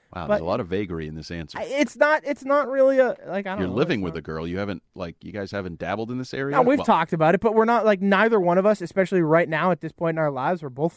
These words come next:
Speaker 2: thirty. Like, we're not
Speaker 1: Clock's ticking for her.
Speaker 2: I know, but I, hey, I
Speaker 1: Tick,
Speaker 2: know
Speaker 1: tick,
Speaker 2: plenty.
Speaker 1: tick, tick,
Speaker 2: Chris
Speaker 1: tick.
Speaker 2: Curtis is having his first child. He's in his late thirties. Rich Keefe didn't have one until his mid-thirties. Like,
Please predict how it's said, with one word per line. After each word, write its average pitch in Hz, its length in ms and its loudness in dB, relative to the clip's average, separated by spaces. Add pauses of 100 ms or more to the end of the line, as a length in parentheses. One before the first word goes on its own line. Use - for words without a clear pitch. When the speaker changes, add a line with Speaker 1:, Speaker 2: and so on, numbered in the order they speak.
(120)
Speaker 2:
thirty. 147 420 -4 (340)
Like, 151 140 0
we're 160 140 4
not 160 420 2 (460)
Speaker 1:
Clock's - 320 2
ticking 240 320 0
for 135 140 2
her. 208 340 4
Speaker 2:
I 285 140 6
know, 240 320 2
but 240 160 2
I, 277 180 4
hey, 269 440 0
I 208 140 -8
Speaker 1:
Tick, 262 140 0
Speaker 2:
know 262 100 6
Speaker 1:
tick, 254 80 0
Speaker 2:
plenty. 269 160 4
Speaker 1:
tick, 170 160 -4 (120)
tick, 170 100 -2
Speaker 2:
Chris - 140 2
Speaker 1:
tick. - 100 0
Speaker 2:
Curtis 247 300 4
is 214 80 -6
having 220 240 4
his 220 160 0
first 208 260 0
child. 196 320 4
He's 196 140 0
in 185 40 -2
his 170 140 -4
late 175 220 0
thirties. 180 340 0
Rich 165 280 -4
Keefe 185 180 -10
didn't 165 180 -4
have 160 220 2
one 160 120 2
until 160 260 -2
his 156 180 -2
mid-thirties. 147 600 -2
Like, 160 200 -4